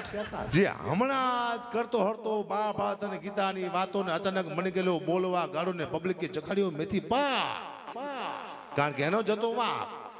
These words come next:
એ તો સાલો મરી ગયો, એ તો સાલો મરી ગયો, પણ સાથે મરી ગયા આવા બે નિર્દોષ કલાકાર,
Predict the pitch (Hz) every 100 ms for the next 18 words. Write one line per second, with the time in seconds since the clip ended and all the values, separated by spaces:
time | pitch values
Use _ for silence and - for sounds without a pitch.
0 | - - 220 233 277 269 277 269 302 330
1 | 311 285 330 330 320 320 320 330 370 349
2 | 359 302 220 143 113 - - - - 196
3 | - 220 - 220 214 247 220 220 214 208
4 | 202 196 175 202 202 - 226 254 202 110